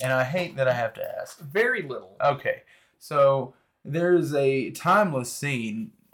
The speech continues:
Speaker 1: in Grey's Anatomy, um, where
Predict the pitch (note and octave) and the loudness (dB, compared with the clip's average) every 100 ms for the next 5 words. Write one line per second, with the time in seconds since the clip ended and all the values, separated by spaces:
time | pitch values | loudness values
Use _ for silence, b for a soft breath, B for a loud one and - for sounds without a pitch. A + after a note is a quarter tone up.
0 | _ B2+ C3 B2 B2 A#2+ A2+ A2 G#2+ A#2 | _ -6 -4 -4 -4 -2 -2 -4 -4 -2
1 | A2 F2+ - _ _ _ _ _ _ A#2+ | -2 -6 -18 _ _ _ _ _ _ -4
2 | B2 B2 A#2+ A#2+ G#2 B2+ C3 B2+ B2+ B2 | 0 0 -2 -4 -6 -4 -2 0 0 -2
3 | A#2+ | -6